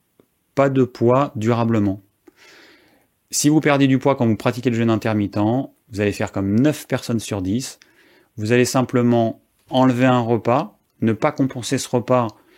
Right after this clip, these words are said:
sur les autres, et du coup, vous allez sûrement vous faire un petit régime hypocalorique sans vous en rendre compte. Et en plus, pour les personnes qui ont envie de perdre du poids avec le jeûne intermittent, vont moins manger, euh, consciemment ou inconsciemment.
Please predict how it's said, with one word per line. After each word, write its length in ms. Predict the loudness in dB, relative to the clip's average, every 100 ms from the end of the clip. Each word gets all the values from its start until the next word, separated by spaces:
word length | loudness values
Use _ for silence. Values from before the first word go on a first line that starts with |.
| _
sur 260 | -6 0 4
les 200 | 4 4
autres, 300 | 2 0 -14 _ _ -20 -20 -20 -20 _
et 120 | 2 4
du 140 | 4
coup, 240 | 0 -2
vous 140 | 0 2
allez 180 | 2 0
sûrement 360 | 0 4 4
vous 100 | 4
faire 240 | 2 0 0
un 80 |
petit 240 | -2 -2 -2
régime 300 | 0 2 2
hypocalorique 600 | 2 0 -2 -2 -2 -4
sans 160 | -4
vous 160 | -2 -2
en 60 | -2
rendre 180 | -4
compte. 360 | -6 -12 -16 -20 _ _ _ -20 -20 -20 _
Et 80 | 0
en 100 | 2
plus, 380 | 2 0 -2 -4
pour 160 | -4 -2
les 60 |
personnes 360 | -2 -2 -2 -2
qui 180 | -2 -6
ont 220 | -4 2
envie 380 | 2 2 0 0
de 80 |
perdre 320 | 0 0 -2 -2
du 140 | -4
poids 500 | -2 0 0 -2 -8 _ -8
avec 240 | -4 -2
le 60 | -2
jeûne 160 | -2
intermittent, 480 | -2 -2 -4 -6 -4 -8 -8 _ _ _ _ _ _ _ -8
vont 320 | 2 4 6
moins 400 | 6 8 8 6
manger, 680 | 4 4 2 2 4 2 0
euh, 320 | 0 -2 -4
consciemment 640 | -2 -2 -2 0 2 4
ou 80 | 2
inconsciemment. 680 | 0 -4 -6 -4 -4 -4